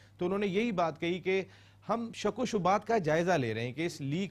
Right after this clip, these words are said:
पर शक व शुबात क्या है। इस सिलसिले में उन्होंने इंटरनेशनल क्रिकेट काउंसिल से भी राब्ता किया है। बात करेंगे इन तमाम इशूज़ पर। हमारे साथ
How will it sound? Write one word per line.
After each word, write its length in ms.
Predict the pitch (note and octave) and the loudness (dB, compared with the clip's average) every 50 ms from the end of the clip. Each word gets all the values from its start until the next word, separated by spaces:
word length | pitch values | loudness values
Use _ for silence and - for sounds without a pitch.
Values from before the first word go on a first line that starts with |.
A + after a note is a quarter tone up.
| - - | -2 -2
पर 100 | F3+ F3+ | -2 -2
शक 220 | - - D#3 - E3+ | -2 -2 -4 -4 -4
व 60 | D#3+ | -6
शुबात 380 | - D3+ C3 B2 C#3 D3 D3 C#3+ | -6 -4 0 2 2 2 2 0
क्या 120 | - D#3+ F3 | -2 -4 -4
है। 60 | F#3+ | -4
इस 100 | F#3 - | -6 -6
सिलसिले 320 | E3 D3 B2 - D#3 D#3+ | -8 -8 -6 -6 -6 -6
में 100 | D#3 D#3 | -6 -6
उन्होंने 260 | D3 C3+ C#3 C#3 D3 C#3+ | -6 -6 -6 -6 -6 -6
इंटरनेशनल 440 | D3 B2 D#3+ D#3+ D#3 - - F3+ E3+ | -6 -6 -6 -8 -8 -8 -8 -10 -8
क्रिकेट 300 | D3 B2 A#2 A#2+ C3 B2 | -8 -8 -8 -8 -8 -8
काउंसिल 360 | - D3 C#3 C3+ A#2+ - B2+ | -6 -6 -6 -4 -4 -6 -6
से 120 | A2+ - A#2+ | -6 -4 -4
भी 120 | B2+ D#3+ D3 | -4 -2 -2
राब्ता 300 | A#2 G2+ - - G#2+ G2 | -2 -2 -2 -4 -6 -6
किया 260 | - - A2+ A2+ A2+ | -6 -4 -2 -2 -2
है। 60 | A2 - - - - - - | -4 -6 -12 -20 -20 -2 4
बात 200 | C3 E3+ A3+ - | 6 6 6 6
करेंगे 320 | - B3 A#3 B3 B3 B3 A#3+ | 6 6 6 6 4 2 2
इन 80 | A3+ G3 | 2 2
तमाम 300 | F#3 F3 E3 F3 F3+ E3+ | 0 0 2 2 2 0
इशूज़ 260 | D3 - D#3+ D#3 D3 | -2 -4 -6 -6 -4
पर। 120 | - G3 F#3+ | -2 -2 -2
हमारे 220 | D#3+ C#3+ C#3 C3 | 0 0 -2 -2
साथ 140 | A#2+ D3 | -2 -4